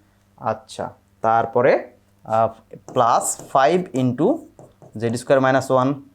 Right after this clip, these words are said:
আর প্লাস সিক্স, ওকে? এইটা into হচ্ছে কি বলতো? জেড, অর্থাৎ রোভার জেড স্কয়ার। So এই জেড আর এই জেড কেটে যায়, তো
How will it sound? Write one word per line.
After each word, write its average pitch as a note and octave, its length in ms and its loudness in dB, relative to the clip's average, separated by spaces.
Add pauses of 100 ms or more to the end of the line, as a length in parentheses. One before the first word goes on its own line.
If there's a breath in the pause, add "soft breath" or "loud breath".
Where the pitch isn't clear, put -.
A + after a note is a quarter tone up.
(500)
আর E3 100 2 (120)
প্লাস A#2+ 180 2 (120)
সিক্স, - 240 -8 (1120)
ওকে? F3 160 2 (680)
এইটা D#3 260 2 (420)
into B2 240 -2
হচ্ছে F3 220 0 (220)
কি C#3 160 -4
বলতো? B2 220 2 (680)
জেড, B2 240 2 (540)
অর্থাৎ A3 160 -2 (100)
রোভার G#3+ 220 4
জেড E3+ 180 4
স্কয়ার। - 180 0 (420 soft breath)
So - 60 -6 (260)
এই A3+ 160 4
জেড B3 160 4
আর A#3+ 100 4
এই G#3+ 80 4
জেড G#3 160 2
কেটে E3+ 220 4
যায়, E3 120 2 (260)
তো - 60 -18